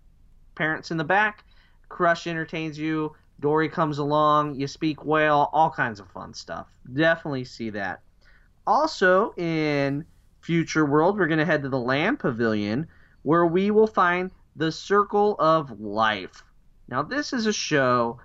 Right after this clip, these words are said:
about conservation. And if we wanna talk about conservation, saving energy, saving things, this show has been saved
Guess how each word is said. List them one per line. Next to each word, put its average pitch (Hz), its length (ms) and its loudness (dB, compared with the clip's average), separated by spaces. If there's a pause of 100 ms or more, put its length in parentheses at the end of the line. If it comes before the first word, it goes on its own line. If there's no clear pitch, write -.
(160)
about 127 340 0
conservation. 123 1160 -2 (400)
And 147 360 0
if 156 200 0
we 165 60 2
wanna 208 280 4
talk 202 280 2
about 175 240 0
conservation, 147 880 -4
saving 175 640 -2
energy, 160 800 2
saving 160 520 4
things, 147 500 2 (400)
this 175 240 4
show 180 320 4
has 147 120 0
been 151 180 -2
saved 135 760 0